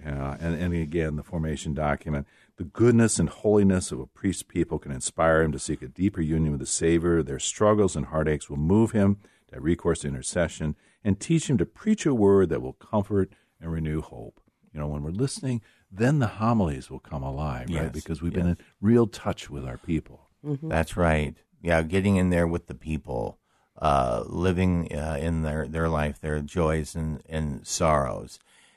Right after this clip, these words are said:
Speaker 2: And, uh, when you, that makes preaching all the more dynamic, and,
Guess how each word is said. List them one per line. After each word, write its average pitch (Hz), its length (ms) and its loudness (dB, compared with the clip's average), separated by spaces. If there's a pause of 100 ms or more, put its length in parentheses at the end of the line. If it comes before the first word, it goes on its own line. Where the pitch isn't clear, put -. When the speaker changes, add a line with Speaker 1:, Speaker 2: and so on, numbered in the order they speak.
(100)
Speaker 2:
And, 71 420 -2
uh, 67 140 -4
when 80 220 0
you, 76 220 -4
that 80 300 -4
makes 90 300 -6
preaching 80 440 -8
all 78 240 0
the 82 100 -6
more 76 280 -4
dynamic, 67 920 -10
and, 69 260 -10